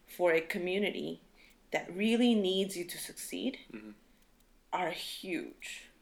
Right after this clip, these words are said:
Speaker 2: Right.
Speaker 1: And there's so much responsibility behind that. And I feel like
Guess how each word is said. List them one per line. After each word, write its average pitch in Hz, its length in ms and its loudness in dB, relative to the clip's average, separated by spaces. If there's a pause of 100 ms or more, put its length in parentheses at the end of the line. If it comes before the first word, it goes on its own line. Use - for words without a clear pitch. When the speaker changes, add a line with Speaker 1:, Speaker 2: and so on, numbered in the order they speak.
(140)
Speaker 2:
Right. - 100 -10 (240)
Speaker 1:
And 190 160 4
there's 185 160 2
so 226 160 4
much 240 200 4
responsibility 170 680 -4
behind 180 560 -2
that. - 180 -4 (100)
And 180 140 0
I 175 100 4
feel 220 260 2
like 220 280 4